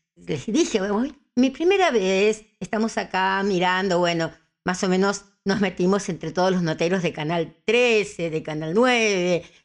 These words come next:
de C cinco N, de La Nación, ¿no? Todos muy re buena onda, Fabián Rubino, que estaba por ahí, de A veinticuatro, bueno. Y <laughs> entonces en un momento yo me tenía que venir porque teníamos la,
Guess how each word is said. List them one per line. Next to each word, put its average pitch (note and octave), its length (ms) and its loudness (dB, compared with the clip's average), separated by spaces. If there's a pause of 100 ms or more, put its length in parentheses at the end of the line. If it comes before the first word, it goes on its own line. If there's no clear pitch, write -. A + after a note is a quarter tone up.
de E3+ 140 -4
C F#3+ 160 -4
cinco F3+ 560 0
N, G#3 680 2
de E3+ 260 -2
La E3+ 160 0
Nación, G#3 680 2
¿no? A#3+ 220 0 (220)
Todos A#3+ 320 2
muy A#3 300 4
re G3+ 180 0
buena G3 280 0
onda, G#3 280 0
Fabián G3 320 -2
Rubino, G#3 500 2
que - 80 -12
estaba G3 320 -2
por F3 160 -4
ahí, G#3 340 -2 (200)
de F3+ 100 -2
A G3+ 60 0
veinticuatro, G#3 880 0
bueno. G3+ 360 0 (580)
Y C4 800 2 (360)
<laughs> - 1600 -10
entonces A4 280 0 (120)
en F#4+ 120 4
un G4 60 4
momento G4 420 2 (440)
yo - 160 0
me C5+ 120 2
tenía C#4+ 240 2
que C4 140 2
venir A#3+ 760 2
porque F3+ 840 0
teníamos A3 600 0
la, E3+ 760 -2